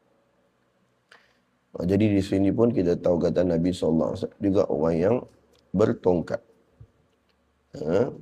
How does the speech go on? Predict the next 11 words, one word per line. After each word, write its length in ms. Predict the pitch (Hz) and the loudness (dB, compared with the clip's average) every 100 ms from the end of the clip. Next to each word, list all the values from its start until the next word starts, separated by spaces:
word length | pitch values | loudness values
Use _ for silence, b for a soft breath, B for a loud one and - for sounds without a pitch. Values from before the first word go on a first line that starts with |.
| - _ _ _ | -20 _ _ _
Bukan 260 | 87 82 95 90 | -4 0 0 2
kerana 560 | 95 95 101 117 - - - _ _ _ - | 2 4 4 2 0 -8 -18 _ _ _ -6
lemahnya 640 | 82 87 107 98 95 95 | -4 2 2 2 0 0
baginda 480 | 90 92 92 90 87 | 0 0 -2 -2 -2
sallallahu 400 | 87 87 87 82 | -2 -2 -2 -4
alaihi 100 | 95 | -4
wasallam, 320 | 85 85 127 151 - _ _ _ _ _ - | 0 4 4 2 -8 _ _ _ _ _ -12
tapi 200 | - 95 | -6 -4
nak 160 | 90 - | -2 -2
mengajarkan 800 | 82 87 87 104 87 87 82 80 | -4 -2 0 2 2 0 -2 -2
kepada 400 | 80 - 80 | -4 -2 -2